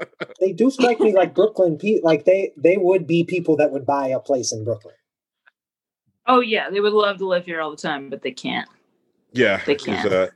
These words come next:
Speaker 3: it's funny 'cause, like, you sent me that message and I was like, Googling is like, next thing you know, I see Burst on that contract with, uh, with Seattle. So I was like, "Ugh." So we'll, we'll, we'll figure it out.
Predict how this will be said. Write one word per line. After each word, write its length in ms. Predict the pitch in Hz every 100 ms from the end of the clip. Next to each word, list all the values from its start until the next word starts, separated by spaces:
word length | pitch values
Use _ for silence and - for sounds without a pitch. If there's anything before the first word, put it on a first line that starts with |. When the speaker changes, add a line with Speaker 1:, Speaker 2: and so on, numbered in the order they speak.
| _ _ 110
Speaker 3:
it's 100 | -
funny 220 | 143 147
'cause, 180 | 120 117
like, 160 | 107
you 80 | 113
sent 240 | - 127
me 60 | 123
that 120 | 110
message 360 | 107 117 107 104
and 80 | 101
I 40 |
was 140 | 92
like, 240 | 98 85 -
Googling 240 | 101 107
is 180 | 101 90
like, 140 | 92
next 220 | 95 90 101
thing 60 |
you 40 | 95
know, 140 | 98
I 40 |
see 160 | 92 95
Burst 300 | 87 95 -
on 140 | 90
that 160 | 87 82
contract 380 | 90 101 87 -
with, 160 | 82 82
uh, 220 | 78 76
with 140 | 78 -
Seattle. 560 | - 80 85 76 69
So 440 | - - 71 65 - _
I 60 | -
was 140 | 76
like, 160 | 71 - -
"Ugh." 840 | 82 - - - - - - -
So 320 | - 87 82
we'll, 180 | 82 85
we'll, 160 | 92 90 95
we'll 120 | 95
figure 260 | - 73
it 120 | 73 71
out. 180 | 65